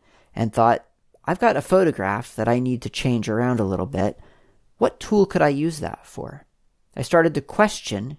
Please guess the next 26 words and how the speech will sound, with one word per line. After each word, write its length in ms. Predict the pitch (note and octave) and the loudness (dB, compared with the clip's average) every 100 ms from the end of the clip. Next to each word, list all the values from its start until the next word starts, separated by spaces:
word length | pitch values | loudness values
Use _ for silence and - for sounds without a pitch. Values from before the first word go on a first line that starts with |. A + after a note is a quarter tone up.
| - | -2
intentionally, 920 | F3+ F3 G3 E3 - G#2+ F#2+ G2 C#3+ _ - - _ | 0 2 0 0 -4 -4 -2 -4 -6 _ -20 -20 _
whether 300 | - D#3 D#3 | 2 4 4
gimp 340 | B2 D#3 F3+ - | 2 2 0 2
was 220 | C#3 B2 | 2 2
the 180 | C#3+ - | -2 -2
only 800 | C3+ D#3 D#3+ D3+ C#3+ C3+ C3 A#2+ - | 2 4 4 4 4 4 4 2 -2
hammer 640 | C3 D3+ C#3+ B2 G#2+ G2+ | -2 2 4 4 0 0
on 200 | - A#2 | 0 2
my 260 | G#2+ G#2+ G2+ - | 2 2 2 0
workbench. 720 | C#3 - - C2 - - - _ _ _ _ - | -2 -2 -6 -6 -8 -14 -16 _ _ _ _ -6
And 220 | A#2 B2 | 0 2
then 140 | B2+ | 4
I, 260 | B2 A#2+ G#2+ - | 6 4 4 2
I 100 | A#2 | 2
looked 240 | A2+ A2+ - | 4 4 2
over 240 | A2 A2+ | 0 0
at 140 | F#2+ - | -2 -2
Krita, 380 | A#2 A2 C#3 | -4 -2 2
and 220 | E3+ A2+ G2+ | 2 0 -2
it 120 | G#2 | -2
had 160 | G#2+ | -2
been 140 | A#2 A2 | -2 0
getting 280 | A2 G2+ G#2 | 2 2 0
some 180 | A2+ | -2
attention 460 | G2 - G2+ - G#2 | -2 -2 -4 -4 -6
for 540 | - A2 G#2 G#2 G#2 | -2 0 4 4 0